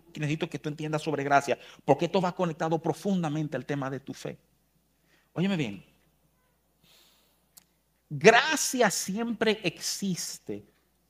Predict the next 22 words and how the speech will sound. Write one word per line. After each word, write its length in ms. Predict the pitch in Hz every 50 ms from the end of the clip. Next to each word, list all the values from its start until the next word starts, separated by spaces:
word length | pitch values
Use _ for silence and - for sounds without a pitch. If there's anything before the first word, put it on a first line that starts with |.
| _ _ _ _ _ _ _ _ _ _ _ _ _ _ _ _ _ -
en 160 | 143 160 196
una 200 | 247 285 311 294
expresión 840 | 302 - - - - 208 180 - - - 202 202 196 196 190 190 185 175 175
mayor 760 | 175 170 165 147 135 185 202 196 170 143 135 131 135 - -
que 120 | - 143
la 220 | 139 143 139 139 -
que 120 | - 135
tú 280 | - - - 156 156 151
has 180 | 143 - -
pensado. 680 | - - 131 131 131 110 - - 113 110 101 - - - _ _ _ _ _ _ _ _ _ _ _ _ _ _ _ _ _ _ _ _ _ _ -
¿Y 80 | 156
cómo, 480 | 151 - 254 277 294 285 262 - - - - _ _
cómo 440 | - 254 302 320 311 294 277 254 185
yo 160 | 165 247 240
sé 160 | - - 247 220
eso? 260 | 170 - - 160 -
¿Por 160 | 180 175 170
qué 140 | - 240 214
yo 100 | 247 226
sé 140 | - - 160
eso? 200 | 165 - 170 -
Porque, 460 | - 226 226 220 170 - 160 151